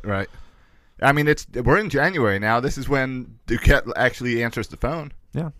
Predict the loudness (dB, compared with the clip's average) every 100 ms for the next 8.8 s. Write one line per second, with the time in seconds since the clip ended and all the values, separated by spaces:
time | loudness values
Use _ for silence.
0 | -18 0 2 2 -2 -6 -6 -2 -2 -2
1 | -2 -4 -2 0 -2 -2 -2 -2 0 -2
2 | -2 -2 -2 2 4 4 0 -10 -20 _
3 | _ -20 -10 -2 0 0 0 2 6 8
4 | 8 4 0 0 2 2 4 2 -2 -16
5 | -20 _ _ 2 2 4 2 4 2 2
6 | -2 -2 _ _ -6 -2 2 2 0 -10
7 | -20 _ -20 -20 -20 -20 _ _ -20 -20
8 | _ -20 -20 _ -20 -10 -8